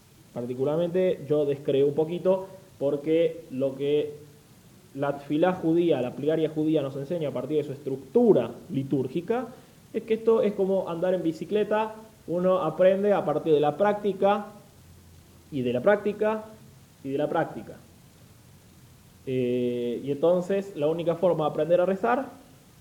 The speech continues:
es repitiendo el texto. Eh, y eso es aprender a ir peldaño a peldaño, no apurarse, no perder las fuerzas, dice el Baal Shem Tov, al principio.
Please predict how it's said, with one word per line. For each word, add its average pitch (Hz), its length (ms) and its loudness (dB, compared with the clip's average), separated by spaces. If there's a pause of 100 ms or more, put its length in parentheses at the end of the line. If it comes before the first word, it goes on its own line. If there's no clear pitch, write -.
(140)
es 165 400 -2 (480)
repitiendo 156 840 -2
el 131 140 -6
texto. - 380 -12 (1160)
Eh, 120 320 -6
y 143 140 0
eso 165 260 0
es 175 360 0
aprender 143 480 -4
a 147 60 0
ir 180 260 0 (200)
peldaño 156 600 -2 (420)
a 127 100 -8
peldaño, 117 600 -4
no 175 180 6
apurarse, 190 680 4 (880)
no 185 260 6
perder 202 480 8
las 196 220 2
fuerzas, 202 440 2
dice 190 220 2
el 202 60 2
Baal 208 180 0
Shem 214 220 -2
Tov, 208 120 0
al 160 120 -2
principio. 139 480 -6